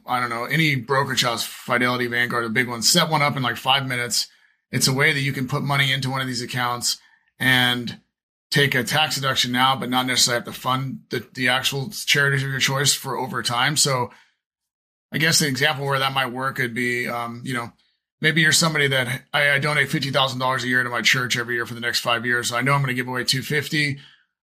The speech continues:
but I happen to have the money now and I need the deduction now because maybe I had a higher income year than I usually do, but I don't necessarily want the church to get all the money right now." So you can put it in this, this fund, this donor advised fund.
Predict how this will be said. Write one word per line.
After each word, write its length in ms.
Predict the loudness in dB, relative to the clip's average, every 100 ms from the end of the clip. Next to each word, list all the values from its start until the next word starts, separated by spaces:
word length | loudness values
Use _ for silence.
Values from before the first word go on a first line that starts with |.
| _ _ _
but 160 | -2 2
I 100 | 2
happen 260 | 2 0 0
to 40 |
have 200 | 0 0
the 60 | -2
money 240 | 0 2
now 220 | 2 2
and 120 | 0
I 40 | 0
need 200 | 0 -2
the 60 |
deduction 440 | -2 0 2 2 0
now 220 | 0 0
because 240 | -2 -4
maybe 200 | -2 0
I 80 | 2
had 120 | 2
a 40 | 2
higher 240 | 2 2
income 360 | 2 0 -4 -2
year 160 | -4
than 160 | -4 -6
I 40 |
usually 360 | -6 -2 -2 -2
do, 320 | -2 -2 -4 -10 _ _
but 100 | 0
I 80 | 2
don't 200 | 2 0
necessarily 340 | 2 0 0 -4
want 100 | -2
the 80 |
church 280 | 0 0 0
to 60 | 0
get 120 | 2
all 100 | 2
the 80 | 4
money 220 | 4 4
right 180 | 4 2
now." 280 | 2 0 -2 _ _ _ _
So 140 | -4 -2
you 80 | 0
can 140 | 4
put 120 | 4
it 120 | 4
in 100 | 2
this, 240 | 0 0 0
this 220 | 0 -2
fund, 480 | 2 2 2 -2 -8 -12 -10
this 120 | -4
donor 260 | 0 0 0
advised 380 | 2 2 2
fund. 340 | 0 -6 -6